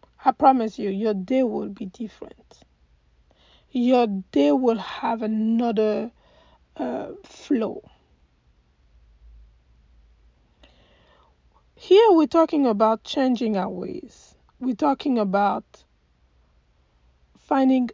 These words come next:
a new process, a new way to get to that serene power place. And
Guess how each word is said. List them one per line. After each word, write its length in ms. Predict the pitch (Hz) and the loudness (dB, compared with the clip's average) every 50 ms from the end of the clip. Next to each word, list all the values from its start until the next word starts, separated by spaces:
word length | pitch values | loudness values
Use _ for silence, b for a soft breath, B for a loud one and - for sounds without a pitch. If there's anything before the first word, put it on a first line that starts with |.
| - _ | -8 _
a 80 | - 254 | -4 -2
new 540 | 240 233 233 233 233 240 240 247 254 233 - _ | 0 0 2 2 2 2 2 0 0 -2 -6 _
process, 640 | - - 247 - 226 196 - - - 196 190 - - | -4 -2 0 0 -2 -4 -8 -8 -8 -8 -8 -6 -6
a 60 | 208 | -4
new 360 | 208 226 226 226 240 254 262 | -4 -2 0 0 0 2 0
way 580 | 262 240 220 226 254 254 254 247 240 233 226 - - _ _ _ | 0 -2 -2 -2 -2 -2 -2 -2 -2 -4 -6 -8 -12 _ _ _
to 420 | - - - 262 247 240 233 226 b b b b b b _ _ | -20 -8 -6 -4 -2 -2 -4 -6 b b b b b b _ _
get 400 | - 294 302 - - _ - - _ _ _ _ _ - | 2 2 2 2 -2 _ -20 -20 _ _ _ _ _ -8
to 100 | - 269 | -6 -4
that 420 | - 285 247 233 226 - - - _ _ _ _ _ _ _ _ _ _ _ _ _ _ | 0 2 2 2 2 0 -6 -16 _ _ _ _ _ _ _ _ _ _ _ _ _ _
serene 480 | - - - 311 254 240 247 247 240 233 | -16 -4 -2 0 0 2 2 0 0 -2
power 320 | - 240 - - - - | -2 -2 -4 -2 -6 -8
place. 480 | 202 - - - - - - - _ _ _ _ _ _ _ _ _ _ _ _ _ _ _ | -10 -12 -14 -14 -14 -14 -16 -20 _ _ _ _ _ _ _ _ _ _ _ _ _ _ _
And 240 | - 254 247 233 | -2 -2 -2 -2